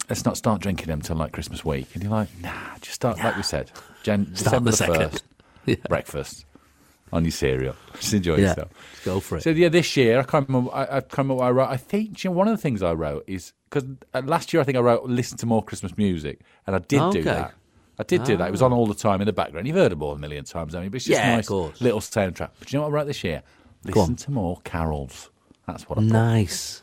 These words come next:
Speaker 2: Yeah, yeah. I
Speaker 1: 'Cause, you
Speaker 2: can,
Speaker 1: know, you,
Speaker 2: I
Speaker 1: just after Christmas, I heard, like, some, you know, th-, some program I'd recorded, and it was like, you know, the carol singers live from Saint
Speaker 2: Mm.
Speaker 1: Paul's, whatever. And I was like,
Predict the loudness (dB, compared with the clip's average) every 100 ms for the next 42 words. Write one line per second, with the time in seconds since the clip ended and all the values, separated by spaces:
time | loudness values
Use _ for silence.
0 | _ -2 2 2 0 -2 -2 0 -2 -6
1 | -2 2 4 2 0 -6 -20 -20 _ -4
2 | 0 2 0 0 0 2 0 0 0 4
3 | 4 6 4 4 4 4 2 -6 -20 _
4 | _ _ -18 -4 0 0 -4 -10 _ -20
5 | _ -6 -2 -2 -4 -10 -10 -8 -6 -4
6 | 2 4 4 0 0 4 6 4 2 -6
7 | -6 -8 -8 -10 -12 -14 -16 -8 -6 -6
8 | -8 -12 -10 -12 -10 -8 -8 -8 -10 -2
9 | 2 6 8 6 6 2 -4 -6 -4 -4